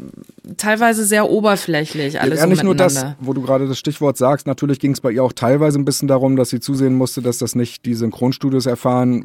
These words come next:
Speaker 2: weil sie sie dann nicht mehr gebucht hätten.
Speaker 1: Genau, genau.
Speaker 2: Das, äh, also ich weiß noch, sie hatte damals, äh, als eine der letzten Sachen, bevor sie nicht mehr konnte, äh, bei Harry Potter, was sie schön fand, dass sie da noch mit dabei sein durfte,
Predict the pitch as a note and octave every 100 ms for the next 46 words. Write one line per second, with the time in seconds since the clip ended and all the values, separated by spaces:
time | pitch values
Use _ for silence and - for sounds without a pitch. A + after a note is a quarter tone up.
0 | G#2 A#2 A2+ A#2 A#2+ A#2 A2+ G#2+ A2 G3
1 | - G3+ G3+ F#3+ F#3 F3 - - F3 D#3+
2 | A2+ - G#2+ A2+ A2+ G#2+ B2 D3 D#3 D3
3 | - - - _ - A#2 B2+ A2+ B2 C3
4 | B2+ B2 - - - _ A#2 A#2 A2+ G#2+
5 | - A2+ F#2 B2 A2+ A2+ A2 - G3 D3
6 | D3+ C#3+ B2 A2 G2+ A2 B2+ A#2+ A#2+ A#2+
7 | A#2 - A#2 C3+ D3+ E3+ D#3 _ - _
8 | _ - A#2 A2 A2+ B2+ C3+ A#2+ F3 D3+
9 | A#2 F#2+ - _ _ _ _ _ G#2 G#2
10 | A2+ F#2+ - C#3 C#3+ C3 A#2 G#2 G2 G#2+
11 | A2+ A#2 A2 A2+ A2 A#2 B2+ A#2 G#2+ G#2+
12 | G#2+ -